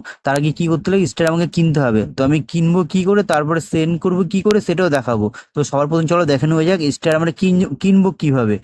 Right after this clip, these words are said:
তো সবার প্রথমে যাকে স্টার দেবো, সেখানে তার প্রোফাইলে চলে আসবো,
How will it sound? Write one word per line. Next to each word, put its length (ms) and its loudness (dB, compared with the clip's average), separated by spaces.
তো 120 -4
সবার 220 0
প্রথমে 280 -2
যাকে 320 0
স্টার 320 -2
দেবো, 220 2
সেখানে 380 0
তার 240 -2
প্রোফাইলে 380 0
চলে 220 0
আসবো, 280 0